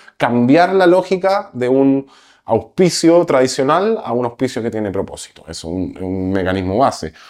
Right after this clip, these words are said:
O un bosque que estamos haciendo con ellos, se llama Bosque Entel Powered by Fizz, donde la gente con sus puntos que tiene,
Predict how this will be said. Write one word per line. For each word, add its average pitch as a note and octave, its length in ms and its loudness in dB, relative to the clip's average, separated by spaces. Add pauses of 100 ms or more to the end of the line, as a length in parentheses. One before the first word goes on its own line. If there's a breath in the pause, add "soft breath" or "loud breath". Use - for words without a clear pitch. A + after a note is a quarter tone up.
(160 loud breath)
O G2+ 560 0 (560)
un G2+ 240 2
bosque B2+ 540 0 (260 loud breath)
que - 80 -12
estamos A2 260 -4
haciendo A2 260 0
con A2 120 0
ellos, B2+ 180 2
se A#2 80 -4
llama G#2+ 80 -2
Bosque G#2 260 -4
Entel G#2 320 -2
Powered A2+ 300 0
by A#2 120 2
Fizz, F3+ 260 0
donde A#2+ 160 0
la G#2+ 80 -2
gente C3+ 420 -4
con G#2 160 -4
sus G#2 200 -8
puntos E3 760 0 (340 loud breath)
que A2 140 -6
tiene, A2+ 540 0